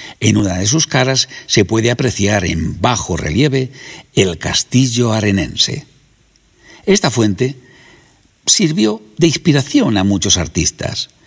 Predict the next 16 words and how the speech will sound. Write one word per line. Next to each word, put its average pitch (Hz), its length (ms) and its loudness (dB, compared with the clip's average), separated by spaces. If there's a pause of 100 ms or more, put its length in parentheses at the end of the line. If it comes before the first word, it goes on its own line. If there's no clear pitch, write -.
(240)
y - 100 2
cantares 82 600 -2
populares, - 720 0 (320)
como 117 280 2
el 95 120 0
que 104 120 0
dice: 101 500 0 (360)
"Si - 280 0
la 87 140 -4
fuente 110 500 0
de 113 60 2
la 131 100 2
Nava 139 420 -2
corriera 110 480 0
a 131 40 2
rope, 147 460 0